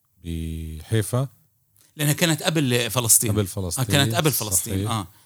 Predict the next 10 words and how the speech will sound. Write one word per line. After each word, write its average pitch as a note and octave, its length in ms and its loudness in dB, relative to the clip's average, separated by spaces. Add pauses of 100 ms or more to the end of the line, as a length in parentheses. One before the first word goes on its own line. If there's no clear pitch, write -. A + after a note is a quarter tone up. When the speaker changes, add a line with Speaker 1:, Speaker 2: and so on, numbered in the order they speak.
(140)
Speaker 1:
بعدين A2+ 240 0
لما G2+ 200 0
فلسطين F#2+ 760 -4
عيسى F#2+ 300 -4
العيسى G2+ 340 -4
ودار F#2 260 -6
العيسى G#2+ 460 -4
بلشوا F#2+ 460 -6
يكتبوا F#2 340 -6
برضه. G2+ 460 -4